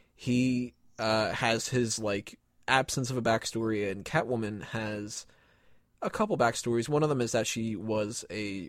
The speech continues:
prostitute. And one of the characters that is associated with that kind of a story is Holly Robinson. And Holly Robinson has been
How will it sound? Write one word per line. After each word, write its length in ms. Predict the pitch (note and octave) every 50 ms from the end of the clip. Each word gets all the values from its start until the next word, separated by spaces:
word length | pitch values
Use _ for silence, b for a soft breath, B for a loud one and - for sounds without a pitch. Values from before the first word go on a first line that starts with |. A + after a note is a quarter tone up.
| - -
prostitute. 640 | - - C#3+ C#3+ C3+ - - - - - A1+ G1+ - - _ _ - - _ _ _ _ _ _ _ _ _ _ _ _ _ _ _ -
And 140 | A2+ A2+ A2+
one 100 | A#2 A#2
of 40 | A2
the 60 | A#2+
characters 500 | - C3+ C3 B2 A#2 - B2+ A#2+ A2+ -
that 240 | A#2 A2 G#2+ G#2 - -
is 360 | A2 A2 G#2+ A2+ - - - -
associated 520 | A2+ - - A#3+ B3 - - B2 A2+ A2+ G#2
with 140 | G#2 -
that 180 | - A2 G#2+ -
kind 160 | - A#2+ A2+
of 80 | G#2+ A2
a 180 | G#2+ G2+ G2
story 420 | C3 - - A#2+ A2 G#2+ G#2 G#2+ G2
is 280 | - - F#2+ F#2+ E2+ -
Holly 380 | - - - B2+ B2+ A#2+ A2+
Robinson. 600 | G#2+ G#2+ G#2+ A2+ A2+ A2+ G#2 F#2+ - - - E2+ F2+
And 100 | F2+ A2
Holly 180 | C#3 D#3 F3
Robinson 560 | E3 E3+ G3 G#3+ A3+ F3+ A#2 A#2+ - A#2 G#2 G2
has 260 | A#2+ C3 C3+ C3+ B2+
been 500 | - C3 C#3 D3+ C#3 A#2 A2+ G#2 G#2 C3